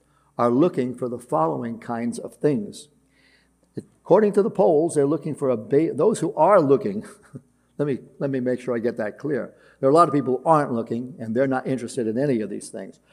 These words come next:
But those who are, are looking for Bible-based inspirational preaching that is relevant to the issues people are wrestling with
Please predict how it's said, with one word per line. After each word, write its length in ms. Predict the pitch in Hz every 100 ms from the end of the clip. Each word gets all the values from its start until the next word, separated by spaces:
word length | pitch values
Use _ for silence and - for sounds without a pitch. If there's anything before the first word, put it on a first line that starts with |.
| -
But 140 | 139 135
those 160 | 190
who 160 | 147 156
are, 420 | 175 175 135 127 - - -
are 100 | 139
looking 280 | 175 175
for 160 | 135 135
Bible-based 920 | 107 147 165 165 170 143 139 151 - _ _ _ 143
inspirational 720 | 185 - 151 147 139 139 127
preaching 480 | - 156 147 - 147
that 220 | 117 117
is 260 | 131 123 - _ -
relevant 800 | 110 147 180 185 180 180 - _
to 100 | 120
the 160 | 120 -
issues 480 | 165 - 160 156
people 440 | - - 147 143 -
are 140 | 117
wrestling 480 | 110 131 - 131 117
with 240 | 113 117